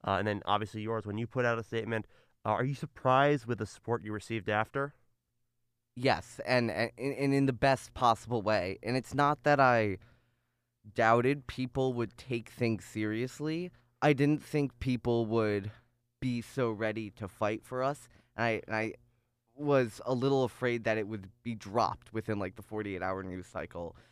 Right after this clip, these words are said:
Speaker 2: So not only am I, like, humbled and overwhelmed by the amount of social media support, online support from students, staff, faculty, and the administration,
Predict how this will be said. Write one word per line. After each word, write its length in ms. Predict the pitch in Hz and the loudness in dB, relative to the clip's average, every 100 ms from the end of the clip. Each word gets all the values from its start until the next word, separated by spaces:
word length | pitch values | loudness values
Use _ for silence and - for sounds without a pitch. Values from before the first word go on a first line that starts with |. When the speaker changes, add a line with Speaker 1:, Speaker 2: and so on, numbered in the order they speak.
| _ _ - | _ _ 4
Speaker 2:
So 400 | 135 113 107 - - _ | 6 6 4 -4 -16 _
not 280 | 113 123 120 | 2 2 4
only 500 | 131 123 123 113 - | 2 2 0 -2 -4
am 160 | 104 | -4
I, 240 | 104 101 101 | 0 2 0
like, 220 | 92 92 | -2 -6
humbled 600 | - - 139 127 120 107 - | -10 0 2 2 0 -2 -8
and 100 | 113 | -6
overwhelmed 600 | 107 104 101 110 117 104 | -6 -4 -2 -2 -2 -4
by 240 | 101 92 | -4 -4
the 180 | 95 95 | -6 -8
amount 300 | 95 98 98 | -6 -4 -4
of 240 | 87 - _ _ _ _ _ - | -6 -10 _ _ _ _ _ -8
social 240 | 101 - | -6 -2
media 340 | 120 175 175 160 | -2 0 2 0
support, 440 | 143 117 135 131 | 0 -2 0 0
online 440 | 113 113 113 127 123 | 0 0 0 0 -2
support 520 | 123 107 120 113 - | -6 -6 -4 -4 -4
from 140 | 120 | -6
students, 500 | 110 - 143 143 127 - - - - | -4 -4 0 0 -2 -8 -20 -20 -4
staff, 300 | 117 120 - | 2 2 2
faculty, 500 | 113 117 117 110 - | -4 -4 -6 -6 -2
and 300 | 117 127 - _ | 0 0 -4 _
the 140 | 127 120 | -6 -4
administration, 840 | 110 107 - 110 110 - 90 | -2 -4 -6 -6 -8 -6 -8